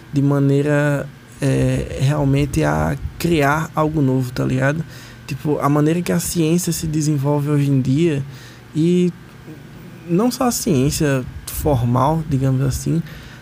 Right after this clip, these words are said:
mas a maneira como as coisas, ah, os pensamentos e tudo mais, eles se desenvolvem hoje em dia, é, desculpa, eu tô com sono.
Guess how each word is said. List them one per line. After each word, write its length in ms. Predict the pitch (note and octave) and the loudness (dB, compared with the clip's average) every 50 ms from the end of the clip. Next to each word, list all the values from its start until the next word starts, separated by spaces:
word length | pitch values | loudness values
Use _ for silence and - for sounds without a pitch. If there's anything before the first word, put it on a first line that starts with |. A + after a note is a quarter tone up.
| - - | -8 -2
mas 200 | D3 D3 D3+ D#3+ | 0 0 2 2
a 60 | F3 | 4
maneira 360 | F3 F3+ F3 F3+ F3+ F3+ F#3 | 4 4 4 4 2 0 -2
como 320 | F3+ - - F#3 F#3 F#3 | -4 -2 0 0 2 2
as 200 | F#3+ F#3+ F3+ - | 2 0 0 -2
coisas, 800 | - - - F3 F3+ F#3+ F#3+ F#3+ F#3+ F3+ E3+ - - - - - - - | -4 -2 0 2 2 2 2 2 0 0 0 -2 -6 -8 -8 -10 -10 -8
ah, 500 | D3+ C#3+ C3+ B2+ - - - A2 A2+ B2+ C3 | -6 -6 -6 -6 -6 -8 -8 -8 -8 -6 -6
os 100 | C#3+ C#3 | -6 -6
pensamentos 720 | - D3 D3 D#3 D3 - C#3+ C3 C3 C3 C#3 D3+ D3 D3 | -2 -2 -2 0 0 0 0 2 2 2 2 0 0 -2
e 100 | D3+ C#3 | -2 -2
tudo 240 | C3+ - C#3+ C#3 C#3 | -2 -2 -2 0 0
mais, 400 | C3+ C3 C3 C3+ C#3 C#3 - - - - - - - - - | 2 2 2 0 0 -2 -6 -10 -14 -18 -18 -20 -18 -12 -6
eles 240 | E3+ C#3 C#3 C#3+ D3 | -4 0 0 0 0
se 220 | - - - E3 | 0 -2 -2 -2
desenvolvem 760 | D#3 C#3+ C#3 C#3+ D3+ D#3+ D3+ C#3+ B2+ C#3+ C#3+ D3+ D3+ D3+ D3+ | -4 -4 -2 -2 0 0 0 0 0 0 0 0 2 2 2
hoje 220 | C#3+ C#3+ C#3 C#3 C#3 | 2 2 2 2 2
em 100 | C3 B2 | 2 2
dia, 400 | B2 C#3+ D#3+ F3 F3+ E3 D3 C#3+ - - - - - - - - - - - - - - - - - - - - - - - - - | 2 2 2 4 2 2 0 -2 -8 -14 -18 -16 -16 -16 -16 -18 -16 -14 -12 -12 -12 -14 -16 -20 -20 -18 -16 -14 -14 -14 -12 -8 -4
é, 540 | D3 D3 D3 D3 D3+ D3+ D3+ D3+ D3 C#3 C3 C#3 - - - - - - - - - - - - - - - - - - - - - - - - - - - - - - - - - - G3 F#3+ F3+ | -2 0 2 2 2 2 2 2 2 2 0 0 -4 -10 -12 -16 -18 -18 -18 -20 -20 -20 -20 -20 -20 -20 -20 -20 -18 -10 -8 -4 0 2 2 2 2 0 0 0 0 -2 -4 -4 -2 0 2 2 2
desculpa, 420 | F3+ - - - G3 F#3+ F3 - F3 | 0 -2 -2 0 2 2 2 2 2
eu 100 | E3+ D#3+ | 0 0
tô 320 | - - F3 F3 F3 E3 E3 | 2 2 2 2 2 0 0
com 160 | - F3+ E3 | 0 -2 0
sono. 400 | C3+ - - D3+ D3+ D3 C#3+ C#3 | 0 0 -2 -2 -2 -4 -6 -6